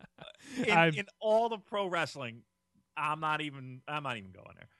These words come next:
Speaker 1: Um,
Speaker 2: Let's not.
Speaker 1: But anyway, Dorada, um, uh,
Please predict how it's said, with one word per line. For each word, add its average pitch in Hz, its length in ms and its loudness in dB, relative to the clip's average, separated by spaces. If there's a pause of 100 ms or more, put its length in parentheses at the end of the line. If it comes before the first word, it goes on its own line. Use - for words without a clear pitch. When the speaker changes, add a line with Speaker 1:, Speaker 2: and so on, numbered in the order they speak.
(380)
Speaker 1:
Um, 139 280 2
Speaker 2:
Let's 175 240 -2
not. 135 260 -2 (300)
Speaker 1:
But 156 160 -4
anyway, 151 300 -4
Dorada, 127 600 0 (240)
um, 107 540 -6 (1600)
uh, 139 120 -8